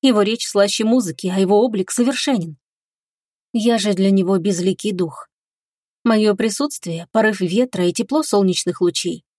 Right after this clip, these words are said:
Для него я не должна существовать, но он угадывает каждый раз, когда я влетаю в его каморку,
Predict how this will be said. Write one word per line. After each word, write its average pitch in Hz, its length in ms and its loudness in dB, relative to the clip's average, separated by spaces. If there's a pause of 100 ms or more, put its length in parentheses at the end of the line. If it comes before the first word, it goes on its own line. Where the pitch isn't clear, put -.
(420)
Для 226 160 4
него 254 260 4
я 294 120 4
не 269 100 4
должна 269 360 0
существовать, 202 680 -4
но 196 120 2
он 202 100 4
угадывает 208 480 0
каждый 208 260 -2
раз, 285 220 -2
когда 180 260 0
я 180 60 2
влетаю 190 340 0
в 185 60 -4
его 190 220 0
каморку, 233 540 -2